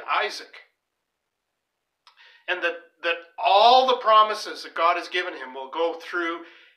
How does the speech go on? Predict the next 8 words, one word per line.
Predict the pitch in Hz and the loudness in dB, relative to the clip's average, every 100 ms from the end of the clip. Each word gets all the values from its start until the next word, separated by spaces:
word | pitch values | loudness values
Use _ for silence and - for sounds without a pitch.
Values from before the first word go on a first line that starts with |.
| _ | _
him, | - 226 214 208 196 - _ - | -4 2 2 2 -4 -14 _ -12
through | 226 233 165 | -6 -4 0
Isaac, | 170 165 165 165 160 165 | 2 2 -2 -10 -12 -12
and | 160 - | -12 -8
on | 156 156 156 | -4 -4 -4
to | 139 | -16
his | 139 139 | -18 -16
children. | - 165 151 - | -12 -12 -12 -18